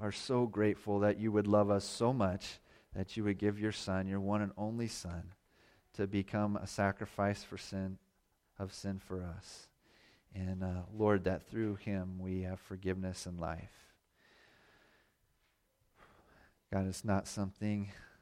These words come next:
that we could ever attain to. We worship you. We give you praise.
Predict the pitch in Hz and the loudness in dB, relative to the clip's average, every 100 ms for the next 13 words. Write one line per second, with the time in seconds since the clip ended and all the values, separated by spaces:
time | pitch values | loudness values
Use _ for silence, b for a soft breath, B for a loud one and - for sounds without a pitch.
0 | b b b _ _ _ _ _ 98 90 | b b b _ _ _ _ _ -8 -4
1 | 110 110 120 113 120 101 92 85 - 90 | -4 -2 0 4 4 4 0 -2 -6 -8
2 | 87 - 90 87 90 _ _ _ _ _ | -8 -10 -10 -10 -14 _ _ _ _ _
3 | _ _ _ _ _ _ _ _ _ 107 | _ _ _ _ _ _ _ _ _ _
4 | 95 104 101 98 95 101 101 104 - 98 | -18 -14 -10 -4 -2 0 2 2 0 -6
5 | - 90 90 90 - _ _ _ _ _ | -6 -6 -6 -8 -14 _ _ _ _ _
6 | _ _ _ _ _ _ _ 104 101 113 | _ _ _ _ _ _ _ -6 2 4
7 | 113 113 123 - 95 92 85 95 - - | 6 4 4 2 0 0 0 -6 -10 -14